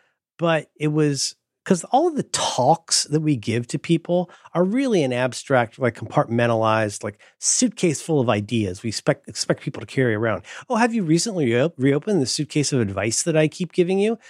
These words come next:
Like, do you need some more new luggage to hold all of my great ideas?" Well, like, that's apart from their life.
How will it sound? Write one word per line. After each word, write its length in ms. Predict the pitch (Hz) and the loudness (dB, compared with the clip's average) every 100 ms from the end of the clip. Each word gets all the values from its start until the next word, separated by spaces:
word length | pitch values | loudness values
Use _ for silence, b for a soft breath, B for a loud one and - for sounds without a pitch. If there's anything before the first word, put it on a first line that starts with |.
| B | B
Like, 180 | 139 120 - | -2 -2 -2
do 100 | 101 | -2
you 80 | 139 | 0
need 200 | 135 135 | 2 0
some 160 | - 139 | -2 -2
more 160 | 139 | 0
new 160 | 135 135 | 2 0
luggage 420 | 123 131 185 175 | 0 0 -2 -2
to 80 | 135 | -4
hold 240 | 127 131 | 0 0
all 180 | 123 123 | 2 0
of 80 | 131 | 0
my 100 | 123 | -2
great 200 | 113 127 | 0 2
ideas?" 480 | 123 120 117 165 180 - B B | 2 0 0 -2 -2 -8 B B
Well, 100 | 170 | -2
like, 240 | 196 202 - | 2 0 0
that's 400 | 208 285 - - _ _ - | 0 0 -4 -10 _ _ 0
apart 540 | 190 - - 208 233 | 0 0 -2 0 0
from 260 | - 185 180 | -2 -4 -2
their 220 | 175 175 | 0 2
life. 580 | 175 180 254 - - - | 2 2 0 -2 -10 -18